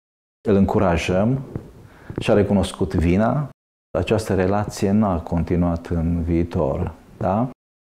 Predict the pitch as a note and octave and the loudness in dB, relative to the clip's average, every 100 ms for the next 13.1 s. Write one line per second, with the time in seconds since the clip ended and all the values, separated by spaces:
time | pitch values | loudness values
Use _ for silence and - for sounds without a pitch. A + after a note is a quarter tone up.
0 | _ _ _ A#2 B2+ C3 D#3+ A#2+ - F#2+ | _ _ _ 4 6 6 6 6 4 2
1 | F#2+ F#2+ A#2 F#2 D2+ E2+ D#2+ F#2 E2 D#2+ | 2 2 2 0 0 -2 -2 0 0 0
2 | D#2+ E2 - - - - B2 A2+ G2 F#2 | -2 -6 -14 -20 -8 2 4 4 4 4
3 | G#2 - - - F2+ F2 F2+ F2 E2 D#2 | 2 -4 -10 -2 0 2 2 2 2 2
4 | G2+ A#2+ - _ _ _ - - G2 F2 | 0 -2 -12 _ _ _ -20 -6 -2 0
5 | E2+ - E2 G2 E2+ E2 D#2+ F2 F2+ - | 0 -2 -2 0 0 0 0 0 -2 -6
6 | - - - D#2 - D#2+ E2+ F#2+ G2+ - | -16 -12 -8 -6 -2 0 0 -2 -6 -16
7 | _ _ _ _ _ _ - G2+ A2 C#3+ | _ _ _ _ _ _ -2 2 4 4
8 | C#3 A2+ A2 G#2 G2 F2+ F2 F#2+ E2 G2 | 6 6 6 6 6 4 2 0 0 0
9 | F#2+ A2 G2+ F#2 F#2+ F#2 - G2+ - G2 | 2 4 2 2 0 -2 -2 -2 0 0
10 | F#2+ F2+ F2+ F2 F#2 E2 F2+ - F2+ E2+ | 2 2 2 0 -2 0 -2 -2 0 2
11 | G#2+ A#2+ - A2 A2 A#2 A2 G#2 A2 A#2 | 2 2 2 0 0 2 2 4 4 4
12 | G2 F2+ G2 G2+ F2+ - G2 G2 F#2+ F#2 | 4 4 4 4 2 4 4 6 4 4
13 | F2+ | 2